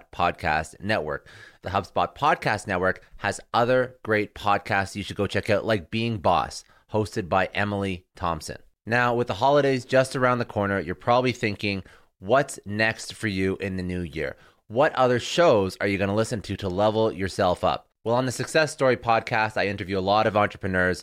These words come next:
and I usually dive deep into the creative aspects of building a business.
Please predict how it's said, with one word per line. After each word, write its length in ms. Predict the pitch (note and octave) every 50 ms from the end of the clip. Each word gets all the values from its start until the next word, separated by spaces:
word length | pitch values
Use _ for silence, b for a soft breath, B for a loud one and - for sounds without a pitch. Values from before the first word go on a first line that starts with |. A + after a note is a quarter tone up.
| - _
and 140 | - G#2 A2+
I 40 | A#2
usually 500 | A#2 A#2+ D3 E3 E3 C#3+ C#3+ D3+ C#3 A2
dive 380 | - A#2 A2 A2 A2+ G#2+ E2+
deep 220 | - G2+ G#2 G2+ -
into 140 | F#2 G2+
the 80 | F2 F#2+
creative 580 | - - - - G#2+ G#2+ A2 A2+ G#2+ A2 A2 - -
aspects 600 | G2 G2 F#2+ F2+ - - - F#2+ F2+ E2+ - -
of 200 | - F2 D#2+ -
building 320 | - F#2 F2+ D#2+ F2 E2 -
a 60 | C#2+
business. 540 | D2 C#2 E2 D#2 - - - - - -